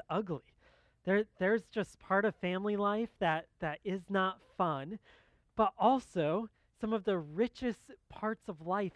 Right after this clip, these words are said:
have to do with family. So when we get to a text like this, where Paul is addressing families, children, and their parents, people are going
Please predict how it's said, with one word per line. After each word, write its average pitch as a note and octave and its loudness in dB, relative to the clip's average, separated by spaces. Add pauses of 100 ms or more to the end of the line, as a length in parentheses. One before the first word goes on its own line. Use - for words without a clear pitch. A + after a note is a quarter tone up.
have F#3+ -10
to G3+ -10
do E3+ -8
with E3+ -4 (220)
family. G3+ -10 (840)
So A3 0
when G#3 0
we A3 0
get A#3+ -4
to B3 0
a F#3 0
text - -10
like E3 -6
this, D3+ -6
where E3+ -8
Paul G3+ 0
is F#3+ -6
addressing F3+ -8 (200)
families, D#3+ -8 (160)
children, F#3 -6
and E3 -10
their C#3+ -6
parents, D3 -12 (600)
people C4 -2
are G#3 0
going G#3+ -4